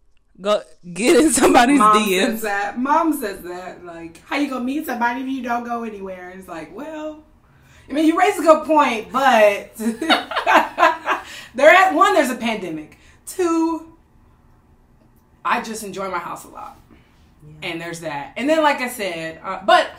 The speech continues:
Speaker 2: I would rather meet somebody more organically rather than on an app. Even though I have a lot of friends who have gotten married after meeting somebody on an app. So,
Speaker 1: Yeah,
Speaker 2: you know,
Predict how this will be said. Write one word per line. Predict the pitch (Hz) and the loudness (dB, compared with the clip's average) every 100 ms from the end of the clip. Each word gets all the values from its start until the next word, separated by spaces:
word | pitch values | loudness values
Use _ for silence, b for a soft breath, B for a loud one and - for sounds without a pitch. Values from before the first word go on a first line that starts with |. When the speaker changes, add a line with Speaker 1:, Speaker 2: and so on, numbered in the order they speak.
| B | B
Speaker 2:
I | 277 302 | 0 2
would | 339 | 0
rather | 277 233 220 | 0 -2 -2
meet | 214 214 | -8 -12
somebody | 208 185 185 180 | -6 -4 -4 -10
more | 190 196 180 | -10 -10 -8
organically | 170 190 185 180 175 165 | -10 -10 -12 -12 -16 -12
rather | 160 156 156 156 | -8 -8 -10 -14
than | 151 151 143 147 147 - _ _ _ _ | -16 -16 -16 -16 -20 -20 _ _ _ _
on | 180 165 | -10 -10
an | 160 | -10
app. | 160 156 - - _ | -10 -10 -12 -18 _
Even | 302 349 | -4 0
though | 320 254 | 2 2
I | 190 233 | 2 0
have | 220 | 0
a | |
lot | 208 | -2
of | 202 | -2
friends | 208 190 190 | -8 -10 -12
who | |
have | 170 | -10
gotten | 170 160 | -10 -8
married | 170 175 160 147 147 _ _ _ _ | -8 -10 -10 -14 -20 _ _ _ _
after | 170 175 165 | -12 -12 -10
meeting | 156 156 | -12 -12
somebody | 156 160 | -14 -12
on | |
an | 240 | -8
app. | 170 - | -8 -8
So, | 170 | -12
Speaker 1:
Yeah, | 165 156 | -12 -14
Speaker 2:
you | 202 | -16
know, | 147 | -16